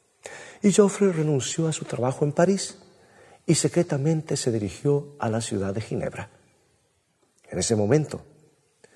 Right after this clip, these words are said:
se la consideraba un foco de herejía, pero Geoffrey entró en esta escena polémica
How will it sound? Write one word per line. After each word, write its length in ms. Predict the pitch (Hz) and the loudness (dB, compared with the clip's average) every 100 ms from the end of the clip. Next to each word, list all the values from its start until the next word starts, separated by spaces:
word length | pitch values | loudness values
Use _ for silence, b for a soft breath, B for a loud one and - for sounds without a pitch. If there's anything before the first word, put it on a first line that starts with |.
| B B B - | B B B -8
se 160 | - | -2
la 80 | 110 | 0
consideraba 500 | - 113 104 113 131 | 0 0 0 0 0
un 140 | 113 | 0
foco 300 | 92 120 - 101 | -2 -6 -2 -2
de 80 | |
herejía, 520 | 80 - - 175 - - - _ | -2 -6 -2 -2 -4 -8 -20 _
pero 180 | - - | -14 -10
Geoffrey 480 | - 131 - 175 175 - - _ | -2 0 2 -2 -2 -12 -20 _
entró 480 | 170 147 - - 165 | -10 -10 -6 -2 0
en 60 | 156 | 0
esta 180 | - 101 | -4 -6
escena 260 | - 127 | -4 -6
polémica 680 | 110 - - 143 135 - | -8 -10 -2 -2 -2 -4